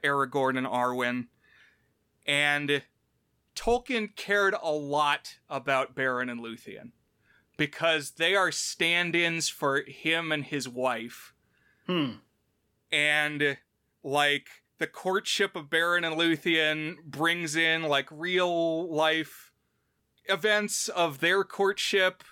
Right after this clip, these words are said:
Speaker 1: And he was, like, really invested in this. Basically, these are Tolkien's and his wife's D and D characters. <laughs> And they put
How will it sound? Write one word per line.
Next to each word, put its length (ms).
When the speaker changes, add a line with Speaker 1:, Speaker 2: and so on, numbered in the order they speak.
Speaker 1:
And 300
he 400
was, 260
like, 220
really 300
invested 500
in 160
this. 560
Basically, 1000
these 320
are 460
Tolkien's 640
and 160
his 180
wife's 400
D 240
and 120
D 180
characters. 760
<laughs> 80
And 280
they 160
put 480